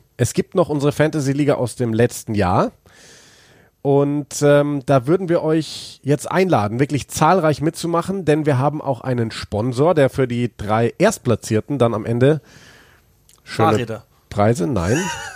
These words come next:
Speaker 1: <laughs> diesmal nicht. Bikepick macht dein Bike schick, sondern anderweitig. Das werden wir dann auch, äh, über unsere Kanäle noch, ähm, verbreiten, um was es da geht. Ähm, fantasy punkt six nations rugby punkt com.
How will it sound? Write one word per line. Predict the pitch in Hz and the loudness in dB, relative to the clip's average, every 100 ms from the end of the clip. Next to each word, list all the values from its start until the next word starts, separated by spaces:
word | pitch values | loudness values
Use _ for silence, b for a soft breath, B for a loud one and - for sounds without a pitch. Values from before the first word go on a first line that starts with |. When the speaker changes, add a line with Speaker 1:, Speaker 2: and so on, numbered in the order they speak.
| - | -20
Speaker 1:
<laughs> | _ _ _ - | _ _ _ -4
diesmal | 113 135 120 | -2 2 2
nicht. | 170 - - _ | 2 -2 -8 _
Bikepick | 101 98 - 101 - - | 0 2 0 0 -2 -6
macht | 95 90 - | -4 -2 -4
dein | 104 | 0
Bike | 98 98 | 0 0
schick, | - 104 - _ B B B B B B B | 0 -2 -2 _ B B B B B B B
sondern | - 107 107 104 107 104 101 _ _ _ | -4 0 2 2 0 -4 -6 _ _ _
anderweitig. | 117 117 123 139 180 190 | 0 2 4 2 2 -2
Das | 123 | -2
werden | 117 117 | 0 2
wir | 113 | 4
dann | 113 | 2
auch, | - 113 - | 2 0 0
äh, | 113 107 | -2 -2
über | 110 110 107 104 101 | 0 0 2 0 -2
unsere | 107 104 | -2 -2
Kanäle | - 104 107 107 110 | 0 -2 0 0 0
noch, | 104 95 - | 0 -4 -6
ähm, | 90 92 87 90 - | -8 -6 -8 -10 -8
verbreiten, | - 92 92 101 - 180 | -6 -2 0 0 0 -2
um | 135 | 0
was | 117 113 | 0 -2
es | 107 | -2
da | 110 | -2
geht. | 95 131 - B B B B B B - | 2 2 0 B B B B B B 2
Ähm, | 139 139 | 2 4
fantasy | 175 208 220 190 214 | 0 2 2 2 0
punkt | 202 - 185 196 190 | -2 -2 0 0 -2
six | - - 175 - | -8 -2 -2 2
nations | 165 175 180 151 | 2 2 -2 0
rugby | 160 156 160 | 0 0 -2
punkt | - 147 - | 0 -2 0
com. | 151 220 | 0 0